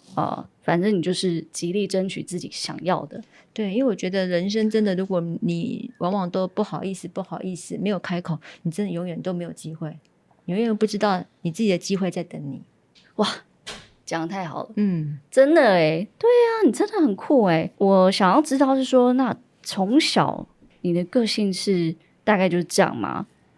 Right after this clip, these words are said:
Speaker 1: 然后，呃，我相信你的爸妈应该有给你很多，呃，很好的观念。
Speaker 2: 嗯哼、嗯哼。
Speaker 1: 是吗？
Speaker 2: 我的个性从小其实就是活泼的，
Speaker 1: 对。
Speaker 2: 就是比较外向的，然后喜欢分享，
Speaker 1: 对。
Speaker 2: 然后喜欢交朋友。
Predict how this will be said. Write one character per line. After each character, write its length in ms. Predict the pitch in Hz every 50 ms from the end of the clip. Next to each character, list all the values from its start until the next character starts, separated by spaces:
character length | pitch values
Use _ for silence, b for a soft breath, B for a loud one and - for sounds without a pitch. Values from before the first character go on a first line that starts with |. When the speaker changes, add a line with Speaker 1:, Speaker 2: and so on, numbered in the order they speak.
| _ _ _ _ -
Speaker 1:
然 140 | 175 180 175
后， 260 | 214 220 202 185 185 185 B B B B B B
呃， 360 | - 180 170 160 156 156 156 151 - -
我 40 | 165
相 220 | 202 220 233 240
信 160 | 240 233 202
你 20 | 160
的 80 | 156
爸 240 | 156 - 196 175 165
妈 160 | 165 165 170
应 80 | 170 180
该 160 | 175 180 175
有 60 | 160 156
给 180 | 151 156 160 156
你 120 | 160 185
很 160 | 175 170 151 151
多， 380 | - 160 165 160 156 156 180 - b b b b b b b b b -
呃， 320 | 175 151 147 147 151 156
很 180 | - - 175 185
好 160 | 175 - -
的 80 | 156
观 320 | 147 - 175 151 147 160 160
念。 180 | 160 160 - - _ _
Speaker 2:
嗯 160 | - 202 208
哼、 320 | 214 233 233 233 220 190 185
嗯 80 | 185
哼。 260 | 196 180 180 180 180 202
Speaker 1:
是 160 | 208 214 202
吗？ 300 | 175 165 151 151 196 - _ B B B B B B B B B B B B B B B B _ -
Speaker 2:
我 260 | 233 220 214 208 208
的 140 | 208 226 220
个 260 | - 285 285 269 254
性 240 | 233 - 262 240 220
从 220 | - 180 170 190
小 160 | - 190 165
其 160 | 160 - 175
实 60 | 165 165
就 100 | 180 180
是 80 | 185
活 180 | 165 - 139 135
泼 220 | - - 143 147
的， 240 | 139 131 - - 151 - _ _ _ -
Speaker 1:
对。 100 | - 220
Speaker 2:
就 60 | 208
是 140 | 196 240 247
比 100 | 185 175
较 140 | 190 185 175
外 160 | 180 175 165
向 260 | 160 - 175 165 -
的， 160 | - - - -
然 120 | 170 175
后 100 | 202 220
喜 140 | 214 - -
欢 180 | 170 170 175 180
分 220 | - 180 180 185
享， 200 | 180 - - - -
Speaker 1:
对。 60 | - -
Speaker 2:
然 80 | 156
后 120 | 160 202 202
喜 140 | 196 -
欢 100 | 160 165
交 140 | 160 175 170
朋 220 | 160 - 156 151 160
友。 180 | - - -